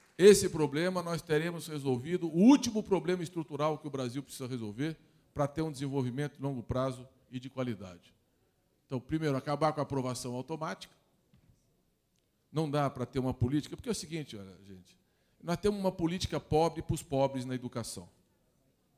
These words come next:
E quem tem dinheiro, paga uma escola boa, que tem avaliação, tem boletim, tem cobrança, os alunos têm que aprender pra passar, tem reforço escolar, os pais acompanham,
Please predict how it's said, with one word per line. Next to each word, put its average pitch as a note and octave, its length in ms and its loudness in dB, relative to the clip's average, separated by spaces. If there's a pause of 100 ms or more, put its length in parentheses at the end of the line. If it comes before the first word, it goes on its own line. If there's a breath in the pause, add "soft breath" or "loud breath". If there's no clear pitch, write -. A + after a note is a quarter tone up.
(380)
E E3 80 -16
quem F#3 160 2
tem F3+ 220 -2
dinheiro, D3 400 0
paga D3 340 2
uma C#3 120 -4
escola B2 320 -4
boa, D3+ 280 -2
que C3 120 -14
tem D3 120 -2
avaliação, C3 600 -2
tem C3+ 120 -6
boletim, C3 720 -2 (260 soft breath)
tem D3 140 0
cobrança, C#3 840 0 (560 soft breath)
os C3 160 -8
alunos C#3+ 400 0
têm D#3+ 140 0
que D#3 100 -4
aprender C#3 500 2
pra B2+ 120 -8
passar, C3+ 560 -2
tem E3+ 180 -2
reforço D3+ 540 -2
escolar, B2+ 500 -4
os C3+ 140 -10
pais D3+ 320 -2
acompanham, C3+ 640 -8